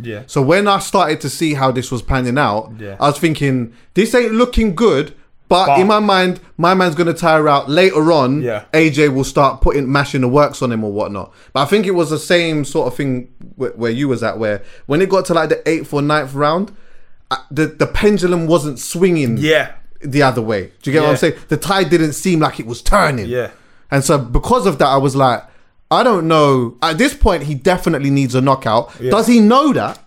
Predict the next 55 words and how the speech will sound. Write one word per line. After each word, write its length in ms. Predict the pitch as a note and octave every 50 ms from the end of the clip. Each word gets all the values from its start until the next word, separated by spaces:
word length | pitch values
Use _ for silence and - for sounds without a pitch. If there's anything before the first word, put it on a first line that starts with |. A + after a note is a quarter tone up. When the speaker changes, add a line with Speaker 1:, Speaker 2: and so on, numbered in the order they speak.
| _ _ _ _ _ _ _ _ _ _ -
Speaker 2:
I 60 | E3+
mean, 180 | F3+ F#3 F#3 F3
I'm 100 | E3+ D#3+
sure 220 | D3 - A#3+ A#3+
you 160 | A3 F#3 F#3+ F3+
would 140 | E3 C#3+
feel 300 | - - - F#3 F3 D#3 B2+
that 200 | A#2 G2+ - -
anyway, 340 | C3 C3 A#2+ G2+ G#2 G2 F#2+
maybe, 480 | G2 G2+ G2 F#2+ F#2 F#2 F#2 A2+ - _ _ _ _
that 100 | - B2+
you'd 180 | B2 A#2+ A#2+ A2+
feel 240 | - - D3+ C3+ A#2+
that 100 | A#2 G2
you 120 | A2 G#2+
need 400 | G#2+ A2+ B2 A#2+ A#2 G#2 - - - - -
to, 200 | - A#2+ A2 F#2+ - - - - _
like, 180 | G#2+ A2+ A2 F2+
apply 300 | - - - - A#2+ A#2 A2
some 260 | - - A2+ G#2 F#2+ - - _ _ _ -
different 300 | D3+ C3 - C3+ A#2 B2
Speaker 1:
Yeah. 60 | A#2
Speaker 2:
type 140 | C3 A#2+ -
of 80 | G#2 -
pressure 300 | - C3+ B2+ - - A2
or 140 | G#2+ G#2
whatnot. 420 | G2 G#2 G2 - G2+ G2 G2 F#2+ - _ _ _ _ _ _
But 80 | - A#2
I 100 | B2+ C3
just 180 | B2 C3+ A#2+
thought, 260 | - - D3+ C3+ B2+ -
I 80 | - C3
just 180 | A#2+ B2+ A#2+ -
thought, 160 | - C#3 B2
I 100 | G2 A2 A#2+
don't 200 | C3+ C3 A#2 A#2+
know 140 | A#2+ A2+
if 100 | G#2+ G#2
this 140 | - G2+ F#2+
is 100 | F#2 F#2+
gonna 160 | F#2+ G#2 G2 G2
happen 300 | G#2+ A2 - - C#3 D3
this 80 | E3
Speaker 1:
Nah, 220 | E3+ F3 E3+ D#3+ D3
Speaker 2:
time. 100 | - D3+
Speaker 1:
as 60 | D3+
in, 100 | E3 D#3+
like, 200 | D#3 D3 B2+ B2+
you 100 | D#3 F3
know 180 | D#3 E3 G3 A3+
what 200 | G#3 D#3 D#3+ D3+
you 80 | C3+ C#3
need 180 | C#3 D3+ D3 D3
to 60 | - B2
do. 340 | B2 D3+ C#3+ A#2+ A2 A2